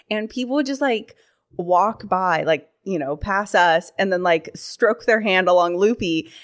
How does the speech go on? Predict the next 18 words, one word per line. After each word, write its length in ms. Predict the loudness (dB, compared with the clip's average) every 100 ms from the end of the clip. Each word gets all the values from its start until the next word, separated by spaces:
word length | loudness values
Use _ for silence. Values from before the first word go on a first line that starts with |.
| -4
And 240 | 2 4
I 140 | 4 4
would 160 | 4
just, 180 | 0 2
like, 480 | 4 4 2 -6 -14 _ _ _ _ -2
yeah, 220 | 2 4
I 120 | 6
was 200 | 4 4
just 140 | 0 -4
like, 260 | -10 -12 -20
"That's 140 | -2
a 140 | 0 2
little," 400 | 4 4 4 2
I'm 80 | 2
like, 200 | 0 2
"Ask 260 | 2 2 2
for 100 | 0
consent." 640 | 0 -10 -2 0 2 0